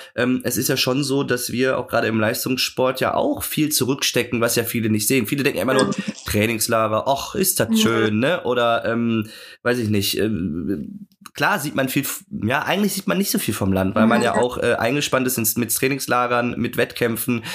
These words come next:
Speaker 1: Ähm, man reist vielleicht auch eine Woche vorher an, um sich zu akklimatisieren. Trotzdem trainiert man dann da und man verzichtet natürlich auch viel auf, ja, Freunde, Familie, wo man zurücksteckt.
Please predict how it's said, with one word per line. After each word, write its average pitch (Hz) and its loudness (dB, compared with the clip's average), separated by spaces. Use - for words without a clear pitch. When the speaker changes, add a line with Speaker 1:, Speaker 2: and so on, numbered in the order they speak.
Speaker 1:
Ähm, 117 2
man 117 0
reist 117 2
vielleicht 117 0
auch 113 2
eine 110 0
Woche 113 0
vorher 107 2
an, 165 0
um 107 2
sich 107 -2
zu - 0
akklimatisieren. 107 0
Trotzdem 101 0
trainiert 131 0
man 143 0
dann 131 0
da 123 0
und 127 0
man 127 2
verzichtet - 0
natürlich 123 0
auch 110 0
viel 123 0
auf, 110 -2
ja, 113 0
Freunde, 123 0
Familie, 123 0
wo 117 -4
man 113 0
zurücksteckt. - -2